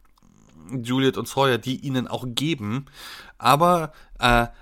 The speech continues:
eine Hand verliert sie auf jeden Fall und wenn sie ihr gar nichts sagen, dann soll sie auch die andere Hand noch verlieren. Aber im rechten Moment kommt Hilfe und zwar in Form von John Locke, der ja mal wieder mit dem Messer wirft. <laughs> Ähm, und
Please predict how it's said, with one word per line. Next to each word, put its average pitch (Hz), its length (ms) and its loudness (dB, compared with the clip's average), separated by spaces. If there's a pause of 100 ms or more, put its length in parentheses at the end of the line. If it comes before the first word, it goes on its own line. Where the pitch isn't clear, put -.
eine 156 300 2
Hand 147 180 2
verliert 123 320 2
sie 104 100 0
auf 95 100 -2
jeden 151 200 0
Fall 151 240 2
und 117 260 -2
wenn 123 240 2
sie 117 260 4
ihr 120 240 0
gar 131 160 2
nichts 151 180 -6
sagen, 127 220 2
dann 117 120 0
soll 117 160 4
sie 110 100 0
auch 101 80 -2
die 85 100 -2
andere 110 220 -2
Hand 98 200 -4
noch 95 140 -8
verlieren. 104 460 -2
Aber 156 540 2 (460)
im 127 160 -2
rechten 123 360 0
Moment 113 340 -2
kommt 110 260 -4
Hilfe 147 360 0
und 113 140 -6
zwar 117 240 0
in 123 80 -8
Form 113 300 -2
von 110 260 -6
John 101 200 -4
Locke, 143 260 -4 (440)
der 110 380 2 (320)
ja 101 140 -2
mal 110 240 0
wieder 165 180 4
mit 143 140 -2
dem 143 100 -4
Messer 143 300 0
wirft. 135 340 -2 (680)
<laughs> - 120 0 (520)
Ähm, 117 440 -2 (420)
und 117 560 -2